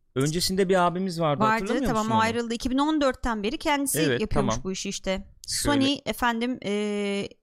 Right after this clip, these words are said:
Speaker 2: ne? World Wide Entertainment'ın
Speaker 1: Hı.
Speaker 2: başında kendisi.
Speaker 1: İşin enteresan
Speaker 2: Bilmiyorum.
Speaker 1: tarafı şöyle, buz gibi bir tweetle.
Speaker 2: Evet abi, çok enteresan.
Speaker 1: Bu bir enteresan değil mi ya?
Speaker 2: Birdenbire yani, hani ş-, şey olur ya bunlarda, mesela şey ayrılacağı zaman, aman adamın adını unuttum.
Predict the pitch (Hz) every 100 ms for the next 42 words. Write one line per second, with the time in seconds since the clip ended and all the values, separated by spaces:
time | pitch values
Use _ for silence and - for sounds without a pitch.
0 | - 233 247 202 190 262 262 220 220 226
1 | - 208 - - 226 214 202 - 226 -
2 | 123 107 - _ _ 190 196 - 208 190
3 | 202 - 185 240 226 208 220 196 233 190
4 | 180 226 - 254 233 185 165 190 262 220
5 | 170 160 160 - - _ _ _ _ _
6 | _ _ _ _ _ _ - 175 - 190
7 | 339 508 302 220 202 - 311 240 208 214
8 | 202 208 196 196 - _ 143 180 180 175
9 | 190 185 196 208 294 185 127 - 247 381
10 | 359 311 262 233 226 214 240 269 - -
11 | - - - - 285 311 403 285 233 220
12 | 202 196 202 208 220 220 226 - - 269
13 | 254 233 233 226 220 233 214 202 196 202
14 | - 196 202 190 190 196 175 196 190 -
15 | 185